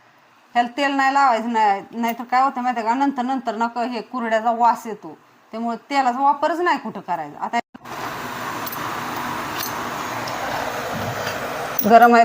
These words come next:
तवरच हे घालून घ्यायचे त्या कुरड्या, म्हणजे चांगल्या येते त्या. आणि थंड पाण्यानं असं थोडंसं हात लावायचा आणि असं दाबून घ्यायचा आत.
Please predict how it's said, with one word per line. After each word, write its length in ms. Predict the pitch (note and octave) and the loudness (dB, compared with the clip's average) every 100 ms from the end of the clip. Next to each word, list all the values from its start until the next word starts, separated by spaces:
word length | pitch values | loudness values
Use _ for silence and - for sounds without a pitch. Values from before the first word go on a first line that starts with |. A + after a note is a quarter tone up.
| A#3 | 6
तवरच 400 | A3+ A#3 C4+ C#4 | 4 4 2 0
हे 240 | C4+ G#3+ | 2 2
घालून 360 | G3 B3 G#3 F#3+ | 4 2 2 -2
घ्यायचे 320 | F#3+ E3 F#3+ | -6 -6 -8
त्या 120 | E3+ | -8
कुरड्या, 360 | - F#3 F3 G#3+ | -8 -6 -2 0
म्हणजे 220 | A#3 G3 | 0 0
चांगल्या 380 | - A#3+ G#3 F3 | 0 0 0 -2
येते 200 | E3 D#3 | -2 -6
त्या. 120 | - - - - - - - - - - - - - - - - - G#3 | -10 -14 -14 -16 -18 -20 -14 -6 -6 -8 -14 -20 -20 -20 -16 -16 -12 -10
आणि 80 | G3+ | -4
थंड 200 | C4 B3 | 0 2
पाण्यानं 460 | A#3 C4+ B3+ G#3+ G#3 | 2 0 0 0 0
असं 160 | G#3 G#3+ | -2 -8
थोडंसं 400 | B3 A3+ F#3+ - C#4 - _ _ _ | -4 -4 -4 -8 -8 -12 _ _ _
हात 160 | A3 A3 | -4 0
लावायचा 440 | A#3+ A#3 G3 G#3 | 2 4 2 0
आणि 120 | B3 A3 | -4 -2
असं 380 | F#3+ - F#3 G3 | -4 -4 -6 0
दाबून 320 | G#3 F3+ E3 | 0 0 -8
घ्यायचा 320 | E3+ D3+ | -12 -8
आत. 60 | C#3+ | -6